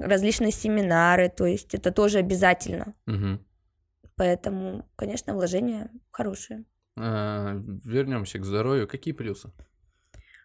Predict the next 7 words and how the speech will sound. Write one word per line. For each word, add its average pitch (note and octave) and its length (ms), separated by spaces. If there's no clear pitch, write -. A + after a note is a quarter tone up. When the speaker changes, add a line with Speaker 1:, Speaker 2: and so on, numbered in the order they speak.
Speaker 1:
Плюсы? C4+ 460
Осанка. F#3 600
Speaker 2:
Мгм. - 140
Speaker 1:
<laughs> - 1500
Походка, A3+ 1160
вообще C4 520
состояние. G#3 1000